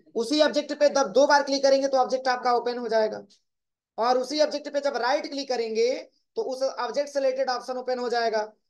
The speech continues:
और चौथा दिया है drag and drop, किसी object का location बदलने के लिए। इसका हम कैसे practical समझेंगे, तो देखिए, सबसे पहले तो आप यहाँ से जो है, इसको हम minimize कर देते हैं।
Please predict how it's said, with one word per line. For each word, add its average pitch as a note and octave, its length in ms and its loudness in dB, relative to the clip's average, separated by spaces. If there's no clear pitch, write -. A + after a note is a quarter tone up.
और A#3 160 -2
चौथा A#3 440 0
दिया C4 220 0
है B3 180 -2
drag B3 340 -2
and A#3+ 160 -6
drop, A#3+ 240 -4
किसी A#3 240 -6
object A3+ 320 0
का A3 100 -2
location G#3 440 -4
बदलने F#3 360 -6
के E3 140 -14
लिए। D3+ 400 -20
इसका G3+ 220 -2
हम C4 160 -2
कैसे B3+ 300 2
practical C4+ 340 2
समझेंगे, B3+ 400 0
तो B3 80 -6
देखिए, F#3+ 320 0
सबसे A3 320 -2
पहले B3+ 220 2
तो B3+ 420 -2
आप A3+ 200 -4
यहाँ A3+ 220 0
से A#3 120 -10
जो G#3+ 140 -4
है, G#3+ 420 -8
इसको G3+ 220 -4
हम A#3+ 60 0
minimize A#3+ 440 0
कर G#3+ 160 0
देते F3 220 -10
हैं। D#3+ 120 -14